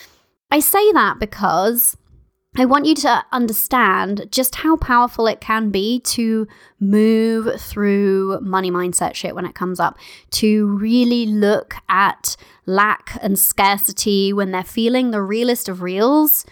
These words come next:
and look them in the face and not just listen to it and accept it as truth, but look at it head on and know that we are in a position of power to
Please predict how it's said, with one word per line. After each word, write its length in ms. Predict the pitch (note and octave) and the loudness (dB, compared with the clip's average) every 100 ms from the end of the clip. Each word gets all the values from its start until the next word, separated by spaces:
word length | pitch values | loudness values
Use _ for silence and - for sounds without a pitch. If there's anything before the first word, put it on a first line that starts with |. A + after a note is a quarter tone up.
| - - - _ - | -20 -20 -20 _ 0
and 360 | G#3+ G#3 G#3 | 2 2 2
look 160 | B3 C4+ | 0 2
them 100 | C4 | 2
in 140 | A#3 | 2
the 40 | A3 | -2
face 640 | - G3 A#3 C#4 - - | 0 0 2 0 -2 -4
and 520 | A3 G#3+ G#3 G#3 G3+ - | 0 2 2 0 -2 -2
not 540 | A3 A3 A#3+ - G#3+ | -2 2 2 2 -2
just 580 | A3 G#3+ A3 G#3+ - - _ _ _ _ | 0 2 0 -2 -6 -10 _ _ _ _
listen 320 | A#3+ A#3+ - A3+ | 0 2 2 0
to 120 | A#3+ | 0
it 100 | - | 0
and 80 | G#3+ | -2
accept 340 | - A#3 - | -4 -4 -4
it 60 | A3 | -6
as 200 | G3+ - | -6 -8
truth, 380 | - A3+ A#3 | -2 -2 -2
but 180 | - - | -2 -2
look 200 | A3+ A3 | -2 -4
at 40 | A3+ | -6
it 100 | - | -6
head 300 | - G#3 G3 | -6 -4 0
on 400 | G3+ A3 C#4+ D4 | 2 6 6 4
and 400 | A3 G#3+ G#3 A3 - _ _ _ | 0 -2 -4 -6 -10 _ _ _
know 640 | A#3+ A3 A3+ A3 A#3 B3 B3 | 0 4 6 4 4 2 2
that 320 | A3 G#3 A3 | 2 2 0
we 220 | G#3+ G#3 | -2 -2
are 520 | F#3 G#3 G3 G3 G3 - - - - _ _ | 0 2 2 0 -2 -8 -20 -20 -20 _ _
in 120 | B3+ | 2
a 40 | C4+ | 2
position 360 | A#3+ A#3 - | 2 -2 -2
of 80 | A3 | -4
power 500 | - G3+ G3 G3+ G3+ | 0 2 2 0 -2
to 880 | G3+ - A3 G3+ G3+ G3 G3 G3 G3 | -6 -8 -2 0 0 -4 -4 -4 -6